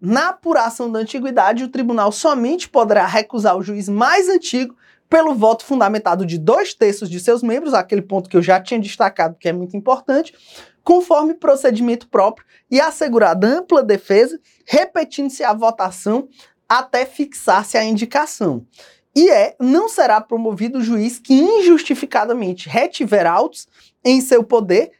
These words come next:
além do prazo legal, não podendo devolvê-los ao cartório sem o devido despacho ou decisão, que é justamente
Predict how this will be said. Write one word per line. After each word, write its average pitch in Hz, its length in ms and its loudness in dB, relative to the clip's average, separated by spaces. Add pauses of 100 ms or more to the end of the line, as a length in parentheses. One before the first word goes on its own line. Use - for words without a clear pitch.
(180)
além 285 640 -2
do 185 360 -2
prazo 180 420 -2
legal, 240 480 -2 (240)
não 320 260 2
podendo 254 460 -2
devolvê-los 226 960 2
ao 226 220 2
cartório 196 520 -2
sem 240 200 -8
o 240 80 -6
devido 196 400 0
despacho 180 520 2
ou 220 60 -4
decisão, 240 460 2 (320)
que 359 80 2
é 359 60 4
justamente 285 640 4